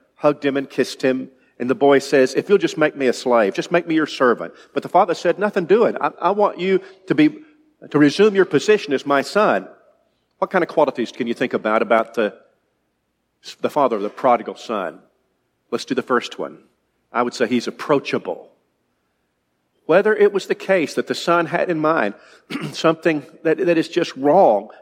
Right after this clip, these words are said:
he knew he could talk to his father. Now, I don't think that his father would, would allow that boy to do just anything, but he, he reasons this out in his mind, and he realizes that the best thing at this time is to let the boy make the mistake. Maybe he's nineteen years old, and maybe the father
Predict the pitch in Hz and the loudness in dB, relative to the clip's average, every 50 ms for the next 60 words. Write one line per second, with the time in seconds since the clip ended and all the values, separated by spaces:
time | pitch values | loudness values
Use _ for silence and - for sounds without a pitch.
0 | - 165 165 180 220 226 202 190 - 160 - - 170 175 - - 170 170 165 - | -4 -2 -2 0 0 2 2 2 0 0 0 0 0 0 0 -2 -4 -4 -4 -4
1 | - - 170 175 180 156 104 98 92 - - - - - 156 156 151 151 - 156 | 0 2 2 2 2 2 0 -2 -4 -6 -10 -8 -4 0 2 2 2 2 2 2
2 | 190 208 214 180 - - 185 170 - 170 151 143 - - - 170 160 151 151 131 | 2 2 0 -2 -4 -4 -4 -4 -4 -4 -6 -6 -2 0 2 2 2 0 0 0
3 | 143 139 - - - _ _ _ _ _ _ _ _ _ _ _ - 139 139 139 | -2 -2 -2 -4 -10 _ _ _ _ _ _ _ _ _ _ _ -2 0 2 4
4 | 151 170 175 170 156 160 165 - 143 156 156 147 139 131 156 151 143 - 156 131 | 4 4 4 4 4 2 0 0 2 2 2 2 2 0 -2 -4 -2 -2 -2 -2
5 | - - 160 156 151 - - 135 113 117 113 131 139 143 139 - - - 135 143 | -2 -2 -2 -2 -2 -2 -2 -2 -2 -2 0 0 0 0 -2 -4 -6 -2 0 2
6 | 135 160 190 220 - 165 147 196 180 - - 185 175 170 170 160 156 143 - 151 | 4 4 4 2 0 -2 0 0 0 2 2 0 0 2 0 0 -2 -2 0 0
7 | 160 170 160 147 143 135 139 135 151 185 196 170 156 143 135 127 - 143 - - | 2 4 4 4 2 2 2 2 4 4 4 6 4 4 2 0 -4 -6 -6 -6
8 | 147 - 147 139 - 180 202 202 - 208 175 165 165 - 185 170 - - 160 156 | -4 -2 -2 0 0 0 0 0 -4 -6 -4 -4 -2 -2 -2 -2 -2 0 0 2
9 | 147 143 139 131 - - - _ _ - 139 - - 156 156 180 - - 147 156 | 2 2 0 -2 -8 -18 -20 _ _ -12 -10 -8 -2 0 2 2 2 0 2 2
10 | 165 160 156 156 151 147 - 151 139 - - 180 160 139 - 135 143 147 147 147 | 4 4 4 2 0 0 -2 -6 -8 -2 0 2 2 2 2 2 0 2 0 -2
11 | 131 123 - 151 143 143 - 160 143 139 143 143 135 208 233 202 131 117 123 123 | -4 -2 0 -2 -2 -2 -2 -4 -2 0 0 2 4 4 4 4 4 2 0 0
12 | 127 123 - - 143 139 131 113 | -2 -2 0 2 2 2 2 -2